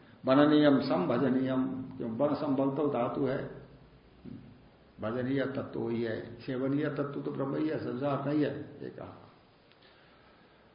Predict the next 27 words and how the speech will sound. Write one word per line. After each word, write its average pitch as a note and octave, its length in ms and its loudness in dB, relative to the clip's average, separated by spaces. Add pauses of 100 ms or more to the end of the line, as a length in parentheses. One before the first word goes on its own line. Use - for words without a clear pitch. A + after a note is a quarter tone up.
(240)
नहीं F#3 300 12
ब्रह्मातिरिक्तम G3+ 840 12
संसार F3+ 500 4
से F#3+ 120 0
आत्मतम F3 440 0
अस्ति, C#3+ 280 -4
ब्रह्म F3+ 340 0
से A3+ 60 4
अतिरिक्त G#3 360 2
संसार F3+ 500 0
का G#3 120 0
कोई G#3 160 2
आश्रय F3 400 2
है C#3 140 4
ही F3+ 80 8
नहीं। D3 160 0 (1400)
मृतिका F3 400 4
के F#3 180 6
बिना F3 260 4
कोई E3+ 200 2
घट C3+ 240 0
का E3 80 2
आश्रय D3 280 0
होता C3+ 240 -2
ही C3+ 60 0
नहीं, A2 280 -6
घट C3+ 200 -4